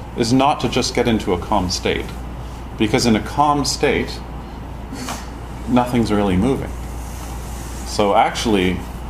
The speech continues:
to have insight, you actually need things to move. 'Cause one of the key insights that we're cultivating in meditation practice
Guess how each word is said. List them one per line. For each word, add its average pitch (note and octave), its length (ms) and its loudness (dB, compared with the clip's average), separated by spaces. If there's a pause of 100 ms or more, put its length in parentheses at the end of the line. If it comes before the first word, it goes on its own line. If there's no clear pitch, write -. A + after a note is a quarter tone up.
(280)
to A2+ 120 -2
have C3 400 4 (260)
insight, C3 720 2
you G#2+ 140 4
actually G#2+ 340 2
need F#2+ 220 0
things F2+ 300 -2
to E2+ 100 -6
move. F2 240 -2 (840)
'Cause A2 200 2
one C3+ 200 4
of A2+ 120 0
the G2+ 60 4
key C3+ 500 2
insights B2+ 920 2 (340)
that G#2 180 4
we're G2 140 4
cultivating F#2+ 720 2
in G2 140 0
meditation F#2 560 0
practice - 640 -4